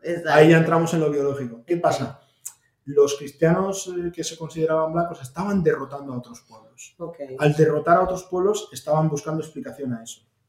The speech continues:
Speaker 1: Mm.
Speaker 2: La primera explicación es: "Dios nos favorece".
Speaker 1: Exacto, claro, porque se conecta
Speaker 2: Dios está
Speaker 1: con
Speaker 2: con nosotros.
Speaker 1: Exacto.
Speaker 2: La segunda explicación es: "Hay algo intrínsecamente malo en los vencidos".
Speaker 1: Exacto.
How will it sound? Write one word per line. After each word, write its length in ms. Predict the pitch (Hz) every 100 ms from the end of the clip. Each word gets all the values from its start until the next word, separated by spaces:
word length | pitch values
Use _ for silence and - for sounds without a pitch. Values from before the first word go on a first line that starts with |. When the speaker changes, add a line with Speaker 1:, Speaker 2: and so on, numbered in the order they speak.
| _
Speaker 1:
Mm. 260 | 180 180 151
Speaker 2:
La 100 | 127
primera 260 | 143 160 175
explicación 460 | 180 160 160 175
es: 120 | 160 131
"Dios 180 | 147
nos 160 | 151 127
favorece". 500 | 131 117 110 113 _ _ _ _ _ _ _ _ -
Speaker 1:
Exacto, 500 | 151 - 151 - -
claro, 380 | 131 151 - 120
porque 140 | 131 -
se 160 | -
conecta 220 | - -
Speaker 2:
Dios 160 | 147 147
está 260 | 156 151 147
Speaker 1:
con 120 | 156
Speaker 2:
con 80 | 147
nosotros. 400 | 135 139 123 117
Speaker 1:
Exacto. 640 | 175 170 151 - 131 - -
Speaker 2:
La 140 | 147
segunda 340 | 165 170 185
explicación 540 | 185 190 175 170 180 175
es: 260 | 170 - -
"Hay 320 | 156 160 160
algo 400 | 160 165 160 165
intrínsecamente 920 | 156 151 151 147 156 147 147 147 143
malo 300 | 135 139 143
en 60 | 147
los 180 | 139 135
vencidos". 480 | 120 117 139 117 107
Speaker 1:
Exacto. 400 | 151 143 143 -